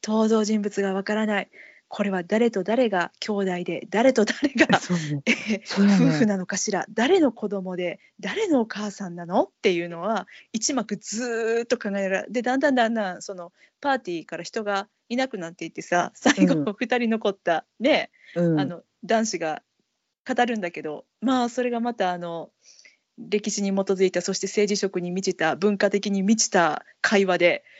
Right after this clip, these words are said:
Speaker 1: まあ、びっくり、私はわからないよの、あの、<laughs> 波に飲み込まれていました。
Speaker 2: もうね、トム・ジー節がね。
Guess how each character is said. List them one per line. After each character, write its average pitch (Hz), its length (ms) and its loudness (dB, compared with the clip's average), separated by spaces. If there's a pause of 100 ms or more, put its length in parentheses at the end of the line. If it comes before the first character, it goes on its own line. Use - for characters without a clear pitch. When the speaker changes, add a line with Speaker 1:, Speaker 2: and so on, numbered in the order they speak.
(300)
Speaker 1:
ま 233 260 0
あ、 240 60 0
び 202 80 0
っ 202 80 -16
く 220 120 -6
り、 196 40 2
私 190 240 0
は 190 80 2
わ 190 80 2
か 202 80 0
ら 196 100 2
な 185 120 0
い 185 60 -4
よ 226 100 -2
の、 185 280 -2 (300)
あ 170 140 -6
の、 185 100 -6
<laughs> 277 400 2
波 262 180 0 (220)
に 226 300 -6 (420)
飲 269 200 4
み 285 100 0
込 - 200 -6
ま 269 120 -6
れ 254 100 0
て - 240 -4
い 196 60 6
ま 180 200 2
し 170 180 0
た。 180 60 4
Speaker 2:
も 202 80 6
う 185 40 6
ね、 - 100 0
ト 202 160 6
ム・ 202 160 12
ジ 196 160 8
ー 190 40 8
節 202 260 4
が 196 120 2
ね。 202 180 -2